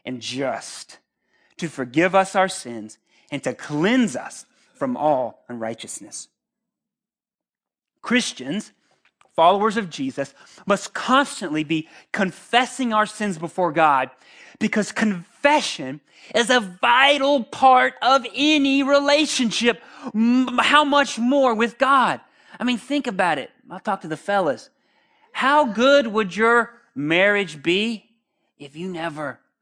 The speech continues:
said, "My fault"? Like, like, I'm talking about, I'm not talking about the first three weeks. Like, it would be a train wreck after that, much less decades. Every relationship that we have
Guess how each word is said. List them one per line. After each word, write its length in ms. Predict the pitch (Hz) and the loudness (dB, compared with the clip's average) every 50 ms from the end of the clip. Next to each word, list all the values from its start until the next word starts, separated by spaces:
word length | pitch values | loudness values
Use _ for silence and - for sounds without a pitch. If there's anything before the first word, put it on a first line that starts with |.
| _ _ _ _ | _ _ _ _
said, 440 | - - - 175 156 143 131 120 _ _ _ _ _ _ _ | -20 -12 -8 -4 -4 -4 -4 -6 _ _ _ _ _ _ _
"My 280 | - 131 170 214 240 | -4 0 0 0 0
fault"? 560 | - - 190 180 185 196 220 220 - - - _ _ _ _ _ _ _ _ _ _ _ _ _ _ _ _ _ | 0 -2 -2 2 4 4 4 2 -2 -10 -20 _ _ _ _ _ _ _ _ _ _ _ _ _ _ _ _ _
Like, 180 | - 208 214 - - _ _ _ _ - | -2 -2 -2 -2 -6 _ _ _ _ 2
like, 160 | 214 226 - | 2 2 2
I'm 160 | 196 240 277 | 0 -4 -2
talking 200 | 269 285 269 233 | 4 4 4 4
about, 140 | 226 220 202 | 4 2 2
I'm 60 | 214 | 2
not 140 | 262 294 285 | 2 0 2
talking 140 | 285 262 233 | 2 2 2
about 60 | 208 | 2
the 140 | 165 - - | 0 -2 -2
first 300 | - 226 214 - - - | 0 0 0 0 -2 -8
three 180 | 190 196 202 165 | -4 -4 -2 -2
weeks. 520 | 151 160 196 220 196 - - - - - | -2 0 0 0 -2 -2 -6 -10 -4 0
Like, 140 | 196 185 185 | 0 0 2
it 80 | 269 | 0
would 120 | 294 294 226 | -2 -2 0
be 100 | 233 214 | 0 -2
a 60 | 190 | -2
train 460 | - - - - 226 220 214 214 208 | -2 -6 -4 2 2 2 2 2 0
wreck 260 | 196 196 190 185 185 - | 2 4 4 4 4 4
after 400 | 175 185 190 180 - - 180 160 | 2 2 2 2 0 -8 -12 -4
that, 240 | 143 214 175 - - - - - | 0 0 0 0 -2 -18 -12 -2
much 300 | - 262 277 269 269 - | 2 2 2 2 2 -2
less 320 | 220 240 226 196 - - _ _ _ 170 | 0 2 2 2 0 -4 _ _ _ -20
decades. 920 | 156 - - 285 294 294 294 - - 202 139 127 113 104 _ _ - _ _ _ _ _ _ _ _ - - _ _ _ - | -16 -4 2 2 2 2 2 -4 -8 -8 -8 -8 -14 -20 _ _ -20 _ _ _ _ _ _ _ _ -20 -20 _ _ _ -2
Every 480 | - 254 277 302 311 269 202 226 269 262 | 2 2 4 4 2 2 0 0 0 0
relationship 800 | 247 247 240 233 233 240 247 - - - 180 139 - 185 175 - | 2 2 4 4 4 2 2 -2 -6 -8 -8 -10 -8 -10 -10 -6
that 160 | - 160 147 | -6 -6 -4
we 160 | 160 208 208 185 | -2 -4 -4 -4
have 360 | 139 - 113 104 104 104 - | -4 -6 -6 -8 -10 -14 -20